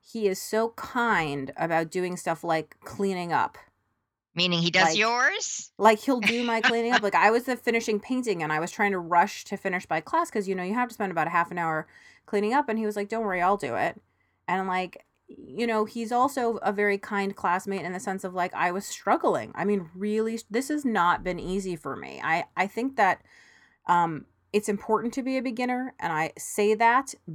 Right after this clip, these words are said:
Speaker 1: and I mean that, but it's hard. That's why it's important, because I'm a better teacher when I can remember how it feels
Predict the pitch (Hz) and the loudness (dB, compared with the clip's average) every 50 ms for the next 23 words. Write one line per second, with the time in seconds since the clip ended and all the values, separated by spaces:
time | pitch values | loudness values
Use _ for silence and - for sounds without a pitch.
0 | - - - 170 165 156 156 160 156 160 165 175 180 190 202 214 226 233 247 269 | -6 -2 0 0 2 0 -2 -2 -2 -4 -2 -2 -2 0 0 0 0 2 0 0
1 | 226 208 - - 165 143 214 - - - - - - - 339 415 415 185 143 - | -2 -2 -4 -4 -2 0 0 0 0 -4 -10 -8 0 2 2 2 2 0 -2 -4
2 | - 156 - _ _ - 196 214 269 269 - 262 240 220 220 214 208 214 214 202 | -10 -16 -20 _ _ 2 4 4 4 4 2 4 4 4 4 4 2 -2 -4 -2
3 | - 269 254 - 208 - - 170 - _ 190 175 - 214 190 190 190 196 196 - | -2 -2 -4 -2 -6 -12 -16 -20 -10 _ -8 -2 2 2 2 2 2 -2 -6 -10
4 | - _ _ _ - 160 156 180 214 226 240 226 202 214 196 196 196 185 - - | -12 _ _ _ 0 2 4 4 4 4 2 0 0 0 2 2 0 -2 -4 -8
5 | - - - 302 302 - - 180 156 143 143 151 - - - - - _ _ - | -10 -6 -2 -2 -4 -2 -2 -2 0 0 -2 -2 -6 -10 -20 -20 -20 _ _ -2
6 | 185 180 185 196 214 - 240 220 208 196 185 180 180 190 202 214 202 170 - - | 2 4 4 4 4 2 0 0 0 0 0 0 2 2 2 2 2 0 0 -2
7 | - - 180 175 185 180 - - - - 214 220 208 175 151 160 160 - - - | 2 4 6 6 6 4 2 -4 -8 -4 0 0 2 2 2 0 -2 -6 -12 -18